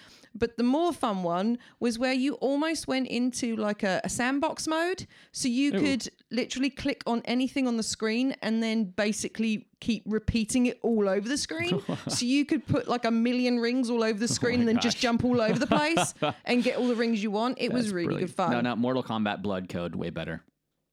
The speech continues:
Speaker 1: Didn't that make, like, the girls' boobs bigger as
Speaker 2: No,
Speaker 1: well?
Speaker 2: it didn't do any of that. It was just blood.
Speaker 1: I'm sure it was,
Speaker 2: There's
Speaker 1: one of
Speaker 2: probably
Speaker 1: them
Speaker 2: some
Speaker 1: was.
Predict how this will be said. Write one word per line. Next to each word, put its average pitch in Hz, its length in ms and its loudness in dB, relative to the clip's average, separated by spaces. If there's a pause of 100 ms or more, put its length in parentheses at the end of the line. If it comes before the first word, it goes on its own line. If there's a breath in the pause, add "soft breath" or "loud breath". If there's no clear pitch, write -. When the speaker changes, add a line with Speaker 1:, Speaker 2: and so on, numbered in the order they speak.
(180)
Speaker 1:
Didn't 381 300 -4
that 403 240 -4
make, 269 380 -6
like, 226 320 -4 (120)
the 233 60 -4
girls' 202 480 -4 (960)
boobs 208 340 -4
bigger 208 360 0
as 202 100 0
Speaker 2:
No, 156 60 0
Speaker 1:
well? 190 360 2
Speaker 2:
it 151 100 -2
didn't 143 180 -2
do 127 120 0
any 95 280 -2
of 90 100 -8
that. 95 140 -2
It - 20 0
was 123 120 0
just 113 160 -6
blood. 85 440 -4
Speaker 1:
I'm 453 140 -2
sure - 200 -4 (240)
it 277 60 -10
was, 240 100 -10
Speaker 2:
There's 226 220 0
Speaker 1:
one 359 220 0
of - 60 -
Speaker 2:
probably 262 200 2
Speaker 1:
them 247 80 2
Speaker 2:
some 233 140 2
Speaker 1:
was. 277 120 2